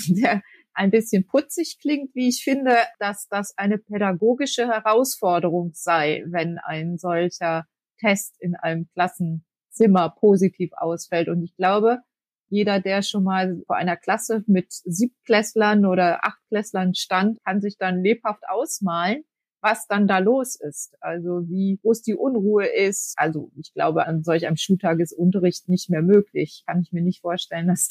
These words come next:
das dann noch funktioniert. Und daher, ich glaube, dass die Bedenken berechtigt sind.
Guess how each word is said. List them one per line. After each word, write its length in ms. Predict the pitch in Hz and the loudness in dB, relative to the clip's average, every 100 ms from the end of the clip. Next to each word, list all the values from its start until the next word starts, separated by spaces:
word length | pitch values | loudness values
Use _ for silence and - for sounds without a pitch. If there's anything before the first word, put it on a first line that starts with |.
| - | -2
das 260 | - - - | 0 0 0
dann 160 | 185 | 0
noch 140 | 180 175 | 0 -2
funktioniert. 600 | 180 185 - 175 202 214 - - _ - 190 _ - | -4 -4 -2 2 4 2 -6 -20 _ -20 -20 _ 0
Und 480 | 190 196 196 202 - - | 2 6 8 6 4 0
daher, 680 | 190 202 214 196 202 190 - | 0 0 0 2 2 0 -2
ich 200 | 202 - - | -6 -6 -4
glaube, 420 | 190 202 233 220 | 0 2 2 2
dass 260 | 208 202 | 0 -4
die 120 | - 190 | -6 -4
Bedenken 460 | 185 196 190 196 | 0 0 -2 -4
berechtigt 600 | 196 196 254 - 220 - | -2 0 -2 -4 -10 -10
sind. 380 | - 180 175 175 | -8 -6 -4 -6